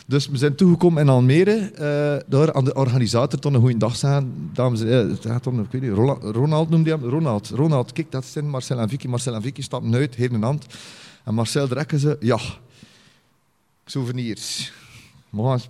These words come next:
Vicky, we gaan souvenirs kopen, hè. Ja, ja, ja. En dan is ze, en dan vra-, vraag ik keer aan een, vraag ik keer waar dat, waar dat de kaaswinkel is. Oh, oh, ja. Oké, ik naar die Ronald, ik zei, ja, ze willen souvenirs kopen, waar is de kaaswinkel?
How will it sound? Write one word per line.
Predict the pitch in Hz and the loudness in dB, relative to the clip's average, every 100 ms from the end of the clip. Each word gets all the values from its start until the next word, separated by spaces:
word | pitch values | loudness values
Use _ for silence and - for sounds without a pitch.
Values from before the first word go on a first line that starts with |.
| - | -8
Vicky, | 104 180 175 | -6 -4 -2
we | 156 | 0
gaan | 151 | 0
souvenirs | 143 147 135 147 131 | 0 0 2 2 0
kopen, | 110 101 | -2 -2
hè. | 113 | -2
Ja, | 107 85 95 98 | -2 -4 -4 -4
ja, | 92 92 | -4 -4
ja. | 87 90 - - - - | -4 -8 -12 -20 -20 -2
En | 123 127 | 0 2
dan | 143 | 4
is | 170 | 4
ze, | 151 180 | 4 4
en | 151 151 143 - | 4 2 0 -4
dan | 160 156 | -4 -2
vra-, | 107 143 - | 0 -2 2
vraag | 143 170 | 4 4
ik | 147 | 4
keer | 160 | 4
aan | 156 156 151 | 4 6 4
een, | 170 165 | 2 0
vraag | 131 160 | 0 2
ik | 156 | 2
keer | 151 | 4
waar | 143 | 4
dat, | 143 143 | 4 2
waar | 135 | 2
dat | 135 127 | 2 2
de | |
kaaswinkel | 120 147 139 120 107 95 | 2 4 6 4 2 2
is. | 92 - 90 | 0 -2 -4
Oh, | 104 104 104 87 | 0 0 0 0
oh, | 123 107 | -2 0
ja. | 95 120 - - | -2 -4 -10 -20
Oké, | - 139 | -6 -4
ik | 135 | -2
naar | 151 | 0
die | 139 131 | 2 4
Ronald, | 143 156 170 170 | 6 6 4 2
ik | |
zei, | 156 139 135 | 2 4 4
ja, | 170 143 - 165 127 | 2 0 -6 -4 0
ze | 120 | 4
willen | 147 151 | 6 6
souvenirs | 147 147 131 165 - | 6 4 6 4 4
kopen, | 208 226 233 196 143 | 2 2 0 -2 2
waar | 151 | 2
is | 151 | 2
de | 139 | 0
kaaswinkel? | 165 185 120 104 104 92 | 0 2 2 0 0 -2